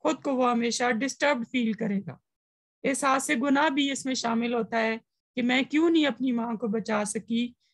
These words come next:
मैं क्यों नहीं उस वक्त हेल्प कर सकी, या मैं उस वाक़े से क्यों नहीं निकल सकी, या अगर for example तलाक हुई है तो मैं क्यों ना ऐसे कोशिश कर सकी कि ये तलाक ना हो,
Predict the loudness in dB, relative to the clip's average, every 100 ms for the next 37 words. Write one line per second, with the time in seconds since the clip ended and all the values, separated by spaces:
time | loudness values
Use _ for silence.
0 | _ 2 2 4 6 8 6 4 0 0
1 | 0 0 0 0 -4 -2 -6 -2 2 2
2 | 2 _ _ -4 0 4 4 4 2 0
3 | 0 0 -2 -4 -6 0 2 4 4 4
4 | 2 0 0 -4 -4 -6 -6 _ _ _
5 | _ _ 0 2 2 2 2 4 2 2
6 | 0 0 0 -2 0 0 -2 -4 -2 0
7 | -2 -2 -2 -2 -2 0 0 0 -2 -4
8 | -4 -4 -4 -6 -4 -4 -4 -6 -6 -6
9 | -6 -4 -2 0 0 0 -2 0 2 0